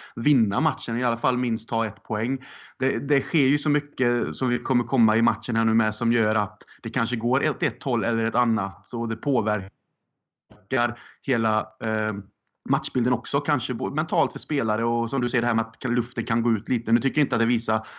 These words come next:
i vårt lag att det gjorde det, men vissa saker som ändå man märkte under sekvenser i matchen där man märker att City har mer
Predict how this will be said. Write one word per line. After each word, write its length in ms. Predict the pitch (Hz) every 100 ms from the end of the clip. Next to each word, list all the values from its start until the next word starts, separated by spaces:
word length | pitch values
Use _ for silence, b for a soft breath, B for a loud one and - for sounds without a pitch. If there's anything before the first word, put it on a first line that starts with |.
| B B B
i 80 | 117
vårt 220 | 127 127
lag 160 | 131 110
att 60 |
det 60 | 127
gjorde 300 | 139 127 147
det, 140 | 143
men 200 | 120 127
vissa 240 | 135 151 123
saker 380 | - 160 170
som 140 | 123 139
ändå 420 | 139 123 123 123
man 200 | 117 123
märkte 480 | 131 135 113 - -
under 180 | 156 127
sekvenser 520 | 127 - 135 120 120
i 40 | 156
matchen 360 | 135 - 120
där 80 | 113
man 140 | 120
märker 280 | 123 110 117
att 140 | 107 -
City 340 | 131 117 -
har 80 | 127
mer 320 | 127 117 113